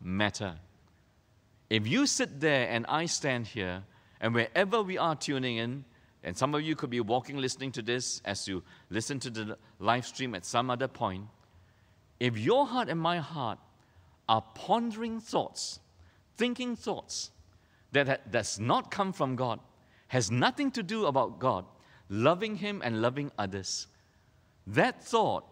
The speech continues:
that burden in your heart is grieving God. Have you thought about that? It's grieving God. So it's the grievous-, it's the grievousness of our hearts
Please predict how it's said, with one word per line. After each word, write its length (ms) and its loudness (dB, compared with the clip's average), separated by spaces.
that 380 4
burden 580 2
in 180 4
your 260 4
heart 420 -4
is 200 -2
grieving 520 0
God. 220 -6
Have 180 -2
you 100 -4
thought 220 0
about 260 0
that? 160 -6
It's 200 0
grieving 500 0
God. 320 -2
So 240 2
it's 200 2
the 140 4
grievous-, 840 0
it's 180 0
the 100 2
grievousness 640 -2
of 140 -2
our 180 4
hearts 480 -6